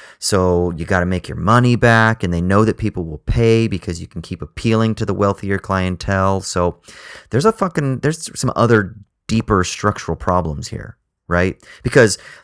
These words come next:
you're not making money from merchandise. I mean, yeah, if it's Phantom of the Opera and, uh, Les Mis or Cats or something like that, you've got your I P.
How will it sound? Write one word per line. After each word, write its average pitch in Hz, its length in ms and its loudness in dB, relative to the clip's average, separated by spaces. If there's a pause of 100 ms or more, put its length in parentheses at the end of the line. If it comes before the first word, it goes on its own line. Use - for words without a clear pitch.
(140)
you're 110 280 2
not 113 140 6
making 110 260 2
money 101 180 4
from 92 180 -4
merchandise. 95 460 0
I 101 40 -4
mean, 107 140 0
yeah, 92 220 2
if 87 140 -6
it's 80 120 -12
Phantom 82 260 -2
of 80 60 -2
the 76 100 -2
Opera 85 480 -2
and, 80 500 -8 (340)
uh, 71 380 -6 (140)
Les 90 220 0
Mis 82 500 0
or 65 80 -8
Cats 85 420 -4
or 90 60 -8
something 90 320 -8
like 90 180 -8
that, 90 180 -6
you've 82 140 -8
got 78 160 -2
your 82 160 -4
I 85 120 -2
P. 90 340 -10